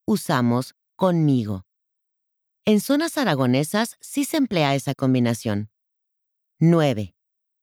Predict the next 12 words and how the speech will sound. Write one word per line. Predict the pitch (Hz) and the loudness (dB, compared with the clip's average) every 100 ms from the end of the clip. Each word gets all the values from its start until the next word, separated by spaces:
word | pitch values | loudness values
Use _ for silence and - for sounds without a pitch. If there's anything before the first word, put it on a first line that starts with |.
| _ | _
En | 170 160 | 0 2
la | 139 | 2
divertida | 143 139 131 - 175 240 | 0 0 -2 -4 -2 -2
palabra | - 156 139 123 113 101 - _ | -2 0 0 -2 -4 -8 -12 _
tiquismiquis | 226 254 - 302 - 160 127 - 110 135 - _ - | 0 0 -2 -4 2 2 2 0 -4 -4 -12 _ -2
está | 226 - 202 180 170 | -2 -2 -2 0 0
el | 175 175 | 0 2
miji | 175 143 127 151 | 2 0 0 -2
latino | 156 - 202 139 131 143 - | -2 -2 2 2 2 -4 -4
con | 202 156 | -2 0
una | 127 123 127 | 0 0 -2
H, | 175 - 135 | -4 -6 -12